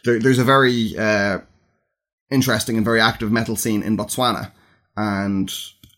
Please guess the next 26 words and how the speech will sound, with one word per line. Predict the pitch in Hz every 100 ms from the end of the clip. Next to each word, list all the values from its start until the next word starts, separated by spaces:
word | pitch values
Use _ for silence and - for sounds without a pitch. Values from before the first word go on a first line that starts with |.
| _ _ -
I, | 113
it's | 82 110 107 - -
a | 127
lot | 123 123
of |
interesting | 120 - 120 117
music | 113 120 110 95
there, | 101 90
and | 98
it | 104
kind | 120
of | 107
raises | 113 110 104
a |
lot | 110 110
of | 98
ideas | 95 104 113 110 101
about | 95 101 101 104 - - - _ _ _ _
metal | 98 120 120
is | 110
often | 113 113
seen | 117 110
as | 104
an | 107 98
exclusively | 107 - 110 101 110 - -
white | 120 110 113 -